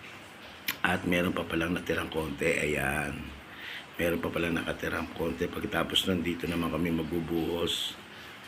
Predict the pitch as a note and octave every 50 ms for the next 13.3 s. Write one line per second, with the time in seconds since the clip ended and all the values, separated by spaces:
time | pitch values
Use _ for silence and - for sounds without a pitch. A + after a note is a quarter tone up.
0 | - - - - - - F#2 F2+ F#2 F#2 F#2 E2+ F2+ F#2 F2 F2+ F2+ F2 F#2 E2+
1 | - - F2 F#2 F#2 F2 E2+ E2+ F2 F2 E2+ E2+ E2+ D#2+ D#2+ D#2+ D#2+ E2+ F2+ F2
2 | F2+ F#2 F#2 F#2+ - F#2+ F#2 F#2 F2 F2+ F2 E2+ E2+ - F2 F#2 F2+ - F#2 E2+
3 | F2+ F#2 F#2 F#2+ F#2+ F#2 F#2 G2 A2+ G2 F2 F2+ E2 F2 F2 F2 - - - -
4 | - - - F#2+ F#2+ F2+ - G2 F#2+ F#2+ F#2 F#2 F2+ F#2+ F#2 F#2+ F#2 F#2+ G2 F2+
5 | F2 E2+ E2+ F2 F2 F2 F2+ G2 G#2+ A2 G#2+ - - - - - - - - -
6 | - - - - - - - - - - - E2+ F#2 F2+ F#2 F#2+ F#2+ F#2 F#2 F#2+
7 | G2 G2 G2 G#2 A2 A2 A2 A2+ A2 A2 G#2 G#2 G2+ G#2 - G#2 G2+ G2+ G#2 G2+
8 | G#2 G2+ G2+ G#2 - - A2 G#2 E2+ F2 F#2 F2 D#2 D#2 E2+ F2 E2 - - -
9 | E2+ E2+ E2+ E2 E2 E2 D#2+ D#2+ D#2+ D#2+ D#2 D#2+ D#2 D#2 D#2 D#2+ D2+ D#2 D#2+ D#2
10 | - - F2 E2+ F2 E2+ - - - E2+ E2 - - - - - - - - -
11 | - - G#2 G#2 G2+ F#2+ G#2 G#2 G2 F2 - E2+ F2+ F2 E2+ F#2+ G2 F#2+ - G#2
12 | G2 G2 G2+ G2 - F#2 F2+ E2+ - - F2+ F2 E2+ E2+ F2 F2 E2 E2+ E2 F#2
13 | F#2+ F2+ F2 F#2+ E2